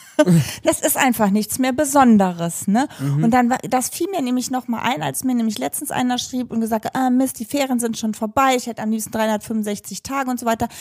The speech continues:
Speaker 1: Da habe ich gedacht, das ist doch auch nicht schön, ne? Also, wenn
Speaker 2: Mhm.
Speaker 1: das nichts Besonderes mehr ist, hat man auch nicht mehr die Wertschätzung und dieses Gefühl von, ach, wie toll, du sitzt ja nicht jeden Tag da.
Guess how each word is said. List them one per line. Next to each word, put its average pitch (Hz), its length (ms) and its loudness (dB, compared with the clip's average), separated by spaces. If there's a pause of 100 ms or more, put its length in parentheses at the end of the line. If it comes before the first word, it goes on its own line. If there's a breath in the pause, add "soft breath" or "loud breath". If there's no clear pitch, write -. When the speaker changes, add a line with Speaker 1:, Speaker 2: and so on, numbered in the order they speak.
(140 loud breath)
Speaker 1:
Da 233 80 0
habe 233 80 2
ich - 80 -10
gedacht, 240 240 0 (400 loud breath)
das - 240 -2
ist - 220 -4
doch - 200 -8
auch - 280 2
nicht - 420 -4
schön, 175 640 4
ne? 240 160 2 (100)
Also, 247 240 4 (200 loud breath)
wenn 254 180 2
Speaker 2:
Mhm. 262 60 4
Speaker 1:
das 262 140 2
nichts 254 260 -4
Besonderes 269 760 2
mehr 190 360 0
ist, - 200 -4
hat 277 140 -6
man 277 140 -2
auch 226 120 -2
nicht 240 220 -2
mehr 240 100 0
die 190 200 -4
Wertschätzung 254 640 -2
und 226 100 2
dieses 214 320 -2
Gefühl 240 420 -2
von, 226 240 0 (220 loud breath)
ach, 214 220 0
wie 196 120 0
toll, 370 240 4
du 202 80 4
sitzt 262 260 -2
ja 247 80 2
nicht 226 180 -2
jeden 254 220 -2
Tag 220 200 -2
da. 240 140 4